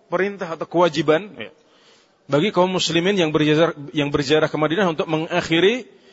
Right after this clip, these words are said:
waktu mereka di Madinah dengan berkunjung ke kuburan Rasulullah sallallahu alaihi wasallam.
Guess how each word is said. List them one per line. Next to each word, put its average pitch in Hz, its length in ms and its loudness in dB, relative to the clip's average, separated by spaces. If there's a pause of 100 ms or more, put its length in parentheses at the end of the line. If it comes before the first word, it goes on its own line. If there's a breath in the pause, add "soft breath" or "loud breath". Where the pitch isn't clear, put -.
(280 soft breath)
waktu 180 400 4
mereka 196 240 2
di 170 160 2
Madinah 180 280 2
dengan 165 200 2
berkunjung 175 400 0
ke 151 80 -4
kuburan 160 320 2
Rasulullah 147 440 0
sallallahu 135 420 -2
alaihi 117 100 -4
wasallam. 101 280 -4